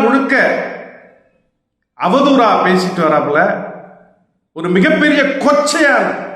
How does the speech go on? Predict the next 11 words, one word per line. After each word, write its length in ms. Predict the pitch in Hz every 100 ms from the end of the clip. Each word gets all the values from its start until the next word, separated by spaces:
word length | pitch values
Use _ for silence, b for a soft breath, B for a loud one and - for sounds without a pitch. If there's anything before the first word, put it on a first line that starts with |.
| - - - _ _ _
நேர்மையற்ற 760 | 135 202 302 311 302 294 285 277 262
தனத்துல 340 | 240 - 220 180 147 151
விமர்சனம் 520 | 220 262 254 220 185
செஞ்சுட்டு 340 | 185 175 175
வராங்க. 280 | 156 143 135 156 214 - - - - _ _ _ _ _ _ _ _ _ _ _ _ _ _ -
திராவிட 420 | 208 262 254 240 190
பன்றிகள் 540 | 208 202 196 190 208 202 202 160
அப்படின்ற 440 | 165 185 180 170 170
மாதிரி 160 | 170 170
பேசுறாங்க. 400 | 160 165 143 139 196 214 - - - - _ _ _
இஸ்லாமிய 680 | 165 180 285 285 277 269